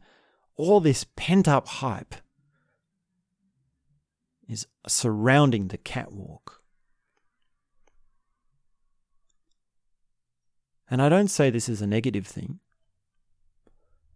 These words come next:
Really, it can be seen as a glorious celebration of femininity, celebrating the beauty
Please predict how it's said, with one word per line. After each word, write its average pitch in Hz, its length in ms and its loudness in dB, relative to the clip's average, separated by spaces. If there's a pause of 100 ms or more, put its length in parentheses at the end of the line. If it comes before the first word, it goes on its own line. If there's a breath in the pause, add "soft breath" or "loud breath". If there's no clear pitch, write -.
(420)
Really, 147 360 6
it 127 80 2
can 120 140 -2
be 107 140 -2
seen 123 420 0
as 104 320 -2
a 95 400 -6 (120)
glorious 123 840 4 (240)
celebration 117 1000 0 (1700)
of 107 360 -2
femininity, 127 920 0 (2000)
celebrating 127 640 4
the 110 100 0
beauty 107 560 2